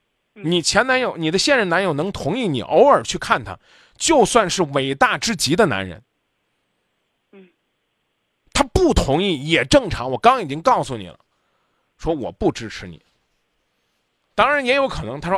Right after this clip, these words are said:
Speaker 2: ：“啊，你还有这一档子事儿，你还经常去看他，一年多我都不知道，拜拜吧您那。”我觉得也正常。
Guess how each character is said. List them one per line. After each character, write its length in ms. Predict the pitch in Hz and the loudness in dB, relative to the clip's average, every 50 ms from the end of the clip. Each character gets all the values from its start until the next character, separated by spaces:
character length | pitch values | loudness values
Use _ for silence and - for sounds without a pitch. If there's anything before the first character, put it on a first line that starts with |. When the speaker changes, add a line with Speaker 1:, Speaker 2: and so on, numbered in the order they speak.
| - | 0
Speaker 2:
：“啊， 60 | 202 175 | 0 -2
你 100 | 160 127 | -2 -2
还 160 | - - 208 | -2 0 0
有 120 | 214 156 | 0 0
这 180 | 113 269 285 277 | 2 2 2 2
一 60 | 196 | 2
档 180 | 151 156 151 131 | 0 -2 -4 -4
子 80 | 117 | -6
事 80 | - 147 | -8 -8
儿， 40 | 117 | -10
你 80 | 101 | -8
还 120 | - - 143 | -8 -8 -8
经 160 | - 208 214 | -6 -4 -2
常 120 | 214 220 | -2 -2
去 60 | 233 | -4
看 280 | 226 - - - 269 214 | -4 -4 -4 -4 -4 -4
他， 100 | 135 123 | -6 -6
一 120 | 120 107 | -6 -6
年 160 | 110 165 165 196 | -4 -4 -4 0
多 120 | 220 233 | 2 2
我 80 | 190 139 | 2 0
都 80 | 135 | 0
不 140 | 151 170 202 | -4 -2 -2
知 40 | 220 | 2
道， 100 | 233 196 | 2 0
拜 260 | 135 - 127 165 233 | 0 0 0 0 2
拜 200 | 208 190 165 214 | 2 4 4 4
吧 80 | 247 226 | 2 2
您 160 | 175 143 135 | 0 -4 -6
那。” 140 | 131 120 - _ _ _ _ _ _ _ _ _ - | -6 -8 -10 _ _ _ _ _ _ _ _ _ -10
我 180 | 127 135 143 | -6 -4 -4
觉 160 | - - 139 | -2 -2 0
得 100 | 175 233 | 2 2
也 320 | 220 165 131 120 120 - - | 0 0 -4 -10 -10 -10 -4
正 240 | - - 302 247 160 | 0 2 2 2 0
常。 200 | - - 85 | -8 -10 -16